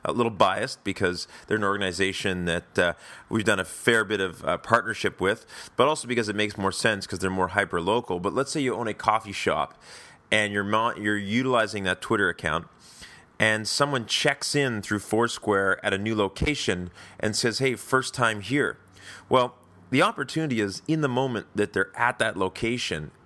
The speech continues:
as they've posted that to Twitter, to interact with them while it's still top of mind and relevant and contextual for them. If you wait a day later and say, "Hey, so how do you like that Blends?" and now they're off at the beach or they're at work, it's not gonna be the same level of engagement,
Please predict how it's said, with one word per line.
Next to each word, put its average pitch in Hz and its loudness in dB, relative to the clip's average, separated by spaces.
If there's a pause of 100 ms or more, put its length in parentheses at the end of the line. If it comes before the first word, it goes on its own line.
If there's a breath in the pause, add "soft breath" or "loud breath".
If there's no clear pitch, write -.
(120)
as 113 2
they've 110 0
posted 117 -2
that 90 0
to 92 -4
Twitter, 110 -2
to - -8
interact 117 0
with 110 -6
them 87 -4
while 98 0
it's 101 -4
still 143 0
top - 0
of 98 -6
mind 104 0
and 87 -4
relevant 95 2
and 101 -8
contextual - -2
for 92 0
them. 65 -10 (400 loud breath)
If - -12
you 139 2
wait 180 2
a 139 0
day 127 2
later 120 2
and 95 -4
say, 104 0
"Hey, 135 0 (180 loud breath)
so - 0
how 110 4
do 123 2
you 117 -2
like 113 2
that 98 0
Blends?" 120 0
and 110 -2
now 147 6
they're 127 -2
off 127 -2
at 95 -4
the 98 0
beach 135 -4
or 104 2
they're 101 4
at 98 0
work, 123 0 (280 loud breath)
it's - -4
not 175 0
gonna 175 -4
be 135 0
the 127 0
same 135 0
level 110 0
of 98 2
engagement, 110 0